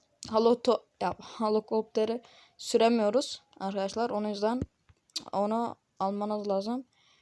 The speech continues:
Ve, ve Punky gayet iyi bu oldu. İnşallah bir noobluk yapıp şeyi ıskalamam.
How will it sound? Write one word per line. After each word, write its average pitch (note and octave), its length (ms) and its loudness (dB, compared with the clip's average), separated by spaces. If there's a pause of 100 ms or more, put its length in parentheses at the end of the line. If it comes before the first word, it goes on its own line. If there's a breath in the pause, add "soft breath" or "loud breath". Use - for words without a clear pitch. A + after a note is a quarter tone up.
(160)
Ve, D4 360 8
ve D4 120 8
Punky A#3 520 4
gayet G#3 400 4
iyi G#3+ 240 2
bu G3 120 4
oldu. G3+ 480 4
İnşallah G#3 580 0
bir G#3+ 380 4
noobluk A3 360 2
yapıp B3 380 4 (760 soft breath)
şeyi G#3 520 6
ıskalamam. G#3+ 680 2